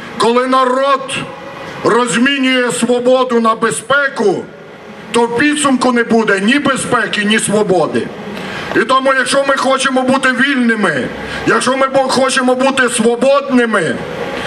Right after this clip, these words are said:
ми повинні боротися, боротись і бути на барикадах. І тому я вас всіх кличу на передову, я вас всіх кличу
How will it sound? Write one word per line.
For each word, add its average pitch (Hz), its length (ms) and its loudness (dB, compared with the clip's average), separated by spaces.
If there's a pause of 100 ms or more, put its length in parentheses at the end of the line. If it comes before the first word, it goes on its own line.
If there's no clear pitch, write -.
(160)
ми 226 160 2
повинні 254 580 0
боротися, 254 1040 2 (920)
боротись 254 1040 2 (840)
і 233 120 2
бути 269 380 0
на 247 140 0
барикадах. 208 840 0 (560)
І - 40 2
тому 262 360 0
я 254 240 2
вас 254 180 0
всіх - 520 0 (360)
кличу 269 480 0
на 262 180 2
передову, 254 760 2 (680)
я 247 160 2
вас 262 200 2
всіх 285 500 -2
кличу 277 440 0